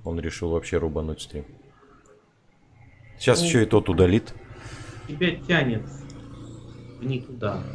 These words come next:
Speaker 2: да.
Speaker 1: А, Евгений не-, недоступен. Надо сейчас, наверное, так созвониться. Так, свет глюканул, пишет. Есть. Он компьютер, наверное, загрузил только.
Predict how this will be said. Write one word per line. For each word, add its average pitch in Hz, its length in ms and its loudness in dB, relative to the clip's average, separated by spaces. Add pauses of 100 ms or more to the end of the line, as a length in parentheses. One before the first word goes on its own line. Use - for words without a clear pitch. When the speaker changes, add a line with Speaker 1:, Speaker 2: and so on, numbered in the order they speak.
(140)
Speaker 2:
да. - 420 2
Speaker 1:
А, 131 40 10
Евгений 127 500 8
не-, 160 120 8
недоступен. 135 920 4 (840)
Надо 95 280 -2
сейчас, - 320 -4
наверное, 104 320 -2
так 69 220 -6
созвониться. 107 600 -8 (2750)
Так, 90 460 2 (260)
свет 135 360 6
глюканул, 98 560 2
пишет. - 500 -6 (140)
Есть. 90 440 -4 (1040)
Он 90 140 0
компьютер, 95 440 2
наверное, 80 360 0 (160)
загрузил 82 500 -4
только. 82 400 -6